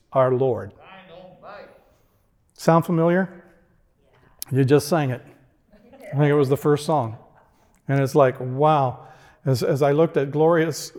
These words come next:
<clears throat> selection of music today, I thought, "Well, you've already heard everything I'm gonna say in music. Now, now we're just gonna say it with words, without the music." Hopefully heaven will be playing in your heart as, as we look at this.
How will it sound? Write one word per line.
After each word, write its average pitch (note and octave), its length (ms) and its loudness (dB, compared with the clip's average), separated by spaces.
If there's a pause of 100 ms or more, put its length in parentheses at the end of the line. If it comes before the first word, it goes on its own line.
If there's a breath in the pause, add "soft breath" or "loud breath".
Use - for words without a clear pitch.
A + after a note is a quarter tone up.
(200)
<clears throat> F#3+ 240 2
selection D#3 640 0
of C#3+ 80 0
music D#3+ 360 -2
today, D#3 280 0
I E3 60 0
thought, D3 320 -2 (240 loud breath)
"Well, E3 160 4
you've D#3 180 2
already E3 200 2
heard E3+ 200 0
everything C#3+ 320 0
I'm D#3+ 140 -2
gonna C3+ 160 -2
say D3 400 -2 (540 loud breath)
in D#3+ 220 6
music. E3 460 4 (240)
Now, E3+ 240 2
now E3 240 2
we're E3+ 180 2
just D#3+ 200 -2
gonna D#3+ 180 2
say E3 220 2
it E3 200 -2
with D#3 200 2
words, E3 500 2
without F#3+ 400 0
the E3 60 0
music." D3 500 0 (680 loud breath)
Hopefully E3+ 420 6
heaven D3+ 320 4
will C3+ 60 4
be C#3 120 2
playing D3 360 0
in C#3 100 -2
your C3 120 -2
heart C#3 260 2
as, B2+ 180 0
as C3 180 -4
we C3 100 4
look C3+ 240 2
at C3 140 -6
this. A#2+ 400 -6